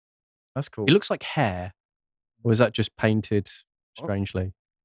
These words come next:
Speaker 2: So it looks like a hairy ceiling.
Speaker 1: <laughs>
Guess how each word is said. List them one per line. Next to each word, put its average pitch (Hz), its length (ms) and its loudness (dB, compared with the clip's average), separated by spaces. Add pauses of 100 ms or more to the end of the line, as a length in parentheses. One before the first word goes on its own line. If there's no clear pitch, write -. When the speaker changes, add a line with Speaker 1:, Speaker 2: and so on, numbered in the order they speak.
(340)
Speaker 2:
So 117 120 4
it 113 60 8
looks 123 180 0
like 113 100 4
a 113 60 2
hairy 110 380 6
ceiling. 98 540 0 (300)
Speaker 1:
<laughs> - 100 -4